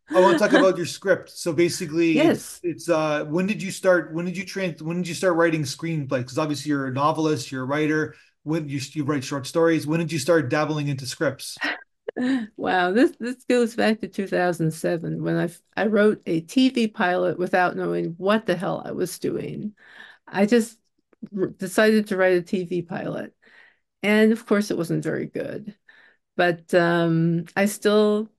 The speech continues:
Speaker 2: I, I have the basic idea. I still have it, and, and I've improved it since then, I think. Um, also, I, I took a screenwriting course in two thousand nine, which led to,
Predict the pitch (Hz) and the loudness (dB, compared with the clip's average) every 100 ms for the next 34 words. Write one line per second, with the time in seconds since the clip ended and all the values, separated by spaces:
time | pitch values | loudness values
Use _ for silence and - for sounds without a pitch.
0 | _ - 170 - 190 185 208 208 208 208 | _ -8 -8 -8 -14 -4 0 2 2 2
1 | 208 202 202 214 214 208 202 208 240 220 | 0 2 2 0 -2 0 0 2 2 2
2 | 180 - 196 202 202 196 196 185 175 175 | -2 -4 -2 0 0 -2 -6 -4 -4 -4
3 | - 196 185 185 185 175 226 214 202 196 | -4 -2 0 0 -2 2 2 4 2 0
4 | 180 190 196 170 190 180 180 - 185 294 | -2 -2 -2 -2 0 -2 -2 -2 -2 -2
5 | - _ _ _ _ _ 180 190 190 185 | -8 _ _ _ _ _ -4 0 2 2
6 | 185 180 180 196 - _ _ _ _ - | 0 -2 -4 -6 -12 _ _ _ _ 0
7 | 202 208 208 196 196 190 180 180 196 202 | 2 2 2 0 0 0 0 -2 -4 -8
8 | - 208 208 - 202 196 196 190 196 202 | -8 -6 -6 0 2 2 2 2 2 0
9 | 180 175 185 180 - - 196 175 175 208 | 2 2 2 -2 -12 -8 -4 -2 0 -2
10 | 202 180 175 170 170 208 214 175 165 180 | 0 0 2 2 2 4 2 2 -2 0
11 | 214 214 - _ _ _ _ - 196 - | 0 0 -6 _ _ _ _ -6 -6 -4
12 | 180 185 180 - 196 175 | 0 0 0 -2 0 0